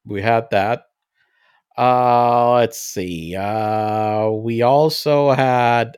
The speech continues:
um, uh, oh, uh, an independent Russian media organization, mash, posted on Telegram that billionaire Alexander Subotin, a former executive at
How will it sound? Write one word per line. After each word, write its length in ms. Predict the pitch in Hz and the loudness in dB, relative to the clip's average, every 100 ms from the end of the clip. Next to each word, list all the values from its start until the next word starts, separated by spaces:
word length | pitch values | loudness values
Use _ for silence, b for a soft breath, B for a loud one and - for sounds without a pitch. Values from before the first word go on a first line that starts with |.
| - | -6
um, 720 | 110 107 104 98 90 87 120 - _ _ _ _ _ _ _ _ _ _ _ _ | -4 -2 -2 -2 -4 -6 -10 -20 _ _ _ _ _ _ _ _ _ _ _ _
uh, 640 | - 85 80 78 - 57 50 - _ _ _ 226 | -18 -16 -16 -18 -20 -20 -20 -20 _ _ _ -2
oh, 380 | 302 262 117 - _ _ | 0 0 -2 -8 _ _
uh, 800 | 180 202 202 202 196 196 196 202 196 _ _ - | 2 4 6 6 6 6 6 4 -2 _ _ -4
an 260 | 202 208 233 | 0 2 0
independent 640 | 392 370 254 294 220 190 | -2 -2 -2 -2 -4 0
Russian 360 | 196 - 220 | 0 0 -4
media 300 | 175 226 220 | -4 -4 0
organization, 800 | 165 139 123 131 120 - 160 156 | 0 0 -2 0 0 -2 -6 -2
mash, 440 | 143 202 147 110 - | 0 0 -2 -4 0
posted 340 | 185 208 233 | 2 2 0
on 140 | 214 180 | -2 0
Telegram 560 | 196 190 143 120 104 | 0 0 0 -2 0
that 200 | 101 92 | -2 -2
billionaire 600 | 135 233 226 202 190 180 - - | 0 2 2 2 2 2 -2 -2
Alexander 800 | 202 233 175 202 196 196 196 185 | 0 0 0 -2 0 0 0 0
Subotin, 1120 | 175 - - 160 131 151 160 - 180 190 190 - _ _ _ _ _ _ _ | -4 -10 -10 -8 -2 0 0 -2 -10 -10 -12 -16 _ _ _ _ _ _ _
a 60 | 175 | -6
former 260 | 254 415 294 | -4 -2 -2
executive 520 | - 233 226 185 156 | 0 2 2 2 2
at 140 | 151 | 0